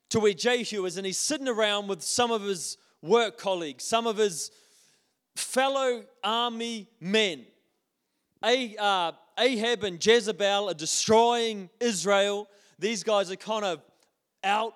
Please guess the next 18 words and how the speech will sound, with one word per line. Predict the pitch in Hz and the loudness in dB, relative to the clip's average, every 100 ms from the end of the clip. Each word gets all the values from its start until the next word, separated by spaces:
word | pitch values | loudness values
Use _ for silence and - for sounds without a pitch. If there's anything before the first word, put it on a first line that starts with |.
| _ | _
in | 220 | -10
the | 190 | -8
wilderness, | 165 233 233 190 175 190 - - - _ _ _ _ _ _ _ _ _ _ _ _ _ _ 156 | -2 0 0 -2 -2 -4 -6 -12 -16 _ _ _ _ _ _ _ _ _ _ _ _ _ _ 0
having | 202 208 | 0 0
a | 196 | -2
meeting | 202 240 226 233 233 214 _ | -2 -2 0 -4 -6 -16 _
about | 160 185 190 175 - _ _ _ _ | -4 0 0 -2 -8 _ _ _ _
life, | 143 151 196 220 214 - - | -8 2 2 2 0 -10 -10
what's | 165 196 - | -6 -6 -2
going | 208 202 190 | -2 0 2
on, | 190 196 202 202 _ _ _ _ _ _ _ _ _ _ _ | 2 2 -2 -10 _ _ _ _ _ _ _ _ _ _ _
having | 190 214 220 | -2 -2 -2
a | |
connect | 202 220 208 233 - | -4 -2 0 0 0
group, | 233 233 185 | -4 -4 -4
having | 214 220 | -4 -2
a | 214 | -6
discussion. | 180 - 247 240 - 240 226 | -6 -4 0 0 0 -6 -8